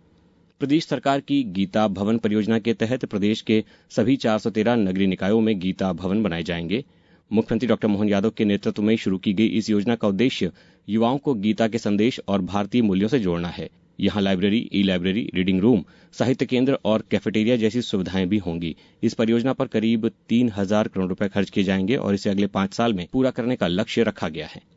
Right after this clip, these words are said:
चौथा भारत अफ्रीका शिखर सम्मेलन अट्ठाईस मई से नई दिल्ली में शुरू होगा। विदेश मंत्री डॉक्टर एस जयशंकर ने आज इसकी जानकारी देते हुए कहा कि मौजूदा वैश्विक भू राजनीतिक चुनौतियों के बीच भारत अफ्रीका साझेदारी बेहद अहम है।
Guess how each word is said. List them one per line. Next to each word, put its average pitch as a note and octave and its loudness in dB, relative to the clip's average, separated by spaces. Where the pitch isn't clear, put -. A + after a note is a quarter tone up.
चौथा C#3+ -2
भारत B2+ 0
अफ्रीका B2 0
शिखर A#2 -2
सम्मेलन A2 2
अट्ठाईस G#2+ 0
मई G#2+ 2
से A#2+ -2
नई G2 0
दिल्ली F#2+ 2
में G2+ 2
शुरू G2 -2
होगा। G2 -2
विदेश F#2+ 0
मंत्री G#2 0
डॉक्टर F#2+ -4
एस A2 -2
जयशंकर G2+ -2
ने G#2 0
आज G2+ -2
इसकी G2+ -4
जानकारी F#2 -2
देते F#2+ -4
हुए G#2 0
कहा B2+ -4
कि F2 -8
मौजूदा A#2+ 0
वैश्विक B2+ -2
भू A2+ 0
राजनीतिक A2 0
चुनौतियों G#2 0
के G#2 -2
बीच A2 2
भारत A#2 0
अफ्रीका A#2 0
साझेदारी F#2 0
बेहद F2+ -4
अहम F#2 -2
है। E2+ -6